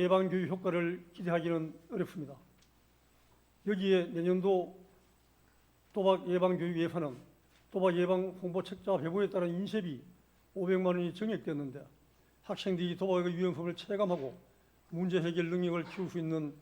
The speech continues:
실질적인 교육 프로그램 확충 및 운영에 대한 예산 편성이 더욱 중요하다고 생각합니다. 이에 본의원은 대구교육청과 대구시에 갈수록 심각해져가는 청소년 도박 문제에 대한 경각심을 가지고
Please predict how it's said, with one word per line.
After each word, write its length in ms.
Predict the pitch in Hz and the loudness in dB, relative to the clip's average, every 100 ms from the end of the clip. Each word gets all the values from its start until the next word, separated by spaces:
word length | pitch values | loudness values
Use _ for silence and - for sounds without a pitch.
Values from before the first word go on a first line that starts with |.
| - _ _ _ | -20 _ _ _
실질적인 720 | - - 226 220 208 190 170 - - - | -20 -10 -6 -2 0 0 0 -4 -14 -20
교육 380 | - 175 185 175 | -6 0 0 -2
프로그램 400 | - 185 180 180 | -10 -4 0 0
확충 320 | 143 - - 170 | -2 -10 -6 -4
및 140 | 170 - - _ _ _ - | -4 -10 -20 _ _ _ -8
운영에 400 | 180 190 196 175 | -2 2 4 4
대한 340 | 165 165 151 - - _ _ - | 4 2 0 -8 -20 _ _ -8
예산 320 | 175 170 175 | -4 -2 -2
편성이 400 | - 170 143 160 | -2 -6 -4 -6
더욱 380 | 156 233 233 180 - - - - _ | -2 0 0 -4 -14 -20 -20 -20 _
중요하다고 520 | - 175 170 165 151 | -6 0 2 2 0
생각합니다. 480 | 147 151 143 143 131 127 - _ _ _ _ - | -4 -6 -6 -6 -12 -18 -20 _ _ _ _ -6
이에 240 | 208 208 180 | 4 6 6
본의원은 460 | 170 175 156 127 - - _ _ _ _ | 4 2 0 -4 -12 -20 _ _ _ _
대구교육청과 1000 | 202 190 160 180 180 170 170 165 - - | 2 2 2 -2 -2 -2 2 2 0 -6
대구시에 540 | 185 170 - 165 151 127 - _ _ _ - | -4 -4 -4 -2 -2 -6 -16 _ _ _ -4
갈수록 560 | 214 - 208 - - - | -2 -2 -4 -6 -20 -16
심각해져가는 840 | - 208 180 180 170 175 175 165 - - _ _ _ | -6 2 4 4 2 2 0 -2 -8 -20 _ _ _
청소년 540 | - 220 170 180 175 | -4 -2 2 2 2
도박 200 | 175 185 | 2 0
문제에 300 | 165 170 170 | 2 0 0
대한 300 | 156 170 160 - | 2 0 0 -4
경각심을 480 | 220 226 220 175 | -2 -2 0 -2
가지고 340 | 147 139 127 | 0 -2 -6